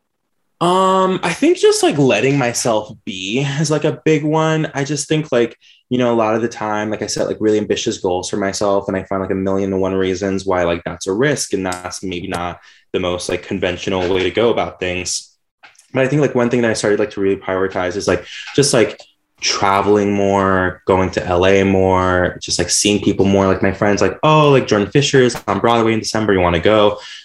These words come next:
Um, typically would have been like, "Oh, like, money-wise, how was that gonna work? And, like, where am I gonna be?" Now I'm more just kinda like, "Yeah," because you just never know what's gonna happen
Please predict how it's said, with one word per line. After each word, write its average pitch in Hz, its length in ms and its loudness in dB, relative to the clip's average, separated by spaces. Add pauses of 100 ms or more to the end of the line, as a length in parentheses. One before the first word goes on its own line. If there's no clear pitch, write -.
(140)
Um, 95 400 0
typically 113 300 4
would 101 80 8
have 92 80 2
been 95 100 2
like, 92 240 -4
"Oh, 110 160 0
like, 92 220 -2
money-wise, 104 600 4
how - 200 -4
was 92 160 -8
that 101 280 -2 (180)
gonna 98 200 0
work? 101 440 4
And, 92 100 -2
like, 87 180 -4
where 87 200 4
am 87 100 2
I 113 140 2
gonna 110 200 4
be?" 104 360 0 (280)
Now 104 180 2
I'm 104 60 0
more 98 160 4
just - 240 -6
kinda 92 140 0
like, 87 220 0
"Yeah," 180 320 2 (140)
because 110 440 2
you 120 60 2
just 120 240 0
never 117 200 4
know 113 120 2
what's 107 120 0
gonna 101 120 -2
happen 101 580 0